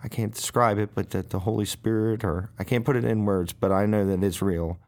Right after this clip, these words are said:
I proceeded to go through Salvation Army, and, and I eventually graduated. And I went to an Oxford House. But I noticed when I was in this Oxford House, I was scared to leave the Oxford House.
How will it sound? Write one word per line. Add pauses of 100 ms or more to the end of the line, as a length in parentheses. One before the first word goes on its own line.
(440)
I
proceeded
to
go
through
Salvation
Army,
and, (260)
and
I
eventually
graduated. (840)
And
I
went
to
an
Oxford
House.
But
I
noticed
when
I
was
in
this
Oxford
House,
I
was
scared
to
leave
the
Oxford
House.